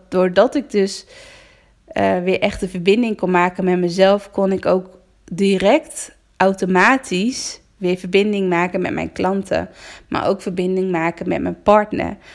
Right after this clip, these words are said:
Ook verbinding maken met, met mijn vriendinnen. En met iedereen kon ik, ik heb, voel dat in alle lagen, in alle relaties,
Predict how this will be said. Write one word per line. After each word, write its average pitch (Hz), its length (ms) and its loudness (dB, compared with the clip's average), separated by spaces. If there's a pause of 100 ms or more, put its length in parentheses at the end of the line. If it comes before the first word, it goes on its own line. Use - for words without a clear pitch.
(180)
Ook 196 180 0
verbinding 180 460 -2
maken 175 340 -2
met, 175 300 -6
met 185 180 -2
mijn 170 160 -2
vriendinnen. 196 560 0
En 165 80 -4
met 175 180 -6
iedereen 254 460 0
kon 202 180 -6
ik, 196 220 -8 (300)
ik 185 160 -6
heb, 214 180 -2
voel 247 280 -2
dat 214 260 -4 (180)
in 185 220 -4
alle 226 300 0
lagen, 190 420 0
in 190 140 -6
alle 240 260 0
relaties, 196 800 -2